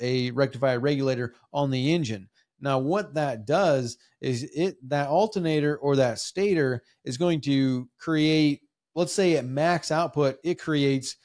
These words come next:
twenty-five, twenty-six, twenty-seven volts of electricity, and that is sent to the battery.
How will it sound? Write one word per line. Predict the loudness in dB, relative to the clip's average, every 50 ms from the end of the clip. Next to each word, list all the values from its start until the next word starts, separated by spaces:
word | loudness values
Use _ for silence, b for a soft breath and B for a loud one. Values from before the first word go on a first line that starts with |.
| _ _ _ _ -16
twenty-five, | -8 -4 -2 0 0 0 -2 -2 -4 -2 0 0 0 -2
twenty-six, | -2 -4 -4 -2 -2 -2 -2 -4 -4 -4
twenty-seven | _ -6 -4 -4 -4 -4 -2 0 0 0 0 0 -4 -6
volts | -8 -2 2 2 4 4 2 0 -4 -10 -16 -18 b b b b
of | -6 -4
electricity, | 0 2 4 2 2 2 0 -2 -2 -2 -2 -2 -2 -2 -2 -2 -4 b b b b b
and | -4 -2 0 2
that | 2 2 2
is | 2 0 0 -4 -4
sent | -2 -2 -4 -4 -2 -2
to | -2 -2
the | -2 -2
battery. | -2 0 2 2 0 0 -4 -10 -12